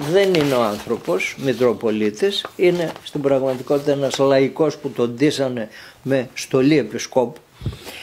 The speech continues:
Το εντός εισαγωγικών, λοιπόν, Μητροπολίτου Κιέβου Επιφανίου. «Αν ερυθριάστος», χωρίς δηλαδή να κοκκινίζουνε, «προσκαλούνται πάντες»,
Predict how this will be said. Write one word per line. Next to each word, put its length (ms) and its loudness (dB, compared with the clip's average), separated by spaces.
Το 100 6
εντός 280 6
εισαγωγικών, 480 4
λοιπόν, 300 2
Μητροπολίτου 800 2
Κιέβου 380 4
Επιφανίου. 680 0
«Αν 300 4
ερυθριάστος», 1300 4
χωρίς 420 2
δηλαδή 560 2
να 220 2
κοκκινίζουνε, 1300 2
«προσκαλούνται 880 4
πάντες», 840 0